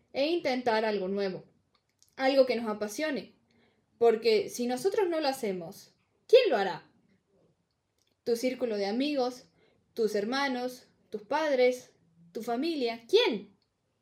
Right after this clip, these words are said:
Bueno, la respuesta es nadie. Si tú no persigues lo que quieres hacer o a donde quieres llegar, nadie va a tomar tu lugar, nadie lo hará por ti.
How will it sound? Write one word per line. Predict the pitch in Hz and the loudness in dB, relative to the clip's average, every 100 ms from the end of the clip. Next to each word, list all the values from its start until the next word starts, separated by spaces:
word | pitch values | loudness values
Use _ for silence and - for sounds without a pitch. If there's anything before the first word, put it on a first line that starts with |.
| _ _ _ _ _ _ _ | _ _ _ _ _ _ _
Bueno, | 208 226 220 202 | -4 0 0 0
la | 208 226 | 0 0
respuesta | 254 - 415 440 392 | 0 2 2 4 4
es | 392 - - | 2 0 -6
nadie. | 214 240 220 190 - _ _ _ _ _ - - _ _ | 0 2 2 0 -4 _ _ _ _ _ -20 -20 _ _
Si | - - 277 262 - | -10 -4 -2 -2 2
tú | 403 | 4
no | 480 427 | 4 2
persigues | 311 302 294 294 262 | -2 -2 -2 -2 -2
lo | 214 202 | -2 -6
que | 196 | -4
quieres | 262 254 254 - - | 4 8 8 4 -10
hacer | 196 - 185 190 381 - - | -14 -6 -4 -4 -6 -12 -4
o | 208 196 | 0 0
a | 196 | 0
donde | 202 196 190 | 0 0 0
quieres | 294 294 247 | 0 -2 2
llegar, | 214 202 185 - - _ _ _ _ _ _ | 2 2 -2 -6 -14 _ _ _ _ _ _
nadie | 247 349 294 269 277 269 | -2 2 2 2 -2 -4
va | 220 220 233 - | -2 -2 -4 -4
a | 220 226 | -4 -4
tomar | 240 208 214 - | -4 -4 -4 -4
tu | 226 | -2
lugar, | 262 302 285 - _ | 0 0 -2 -12 _
nadie | 226 277 269 285 302 | -4 0 0 0 0
lo | 240 | -2
hará | 185 185 | -2 -4
por | 226 254 | 0 4
ti. | 403 - | 4 2